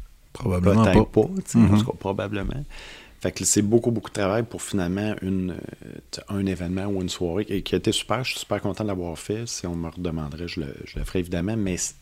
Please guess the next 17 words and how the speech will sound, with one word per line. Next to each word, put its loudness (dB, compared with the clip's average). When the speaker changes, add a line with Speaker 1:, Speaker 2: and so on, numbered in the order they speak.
Speaker 2:
c'est, -2
c'est -2
exigeant. -6
Pour -6
moi, -4
c'est -6
exigeant -6
parce -6
que 2
Speaker 1:
Mm. 0
Speaker 2:
c'est -4
sorti -10
de -4
ma -6
zone -4
de, -6
puis -12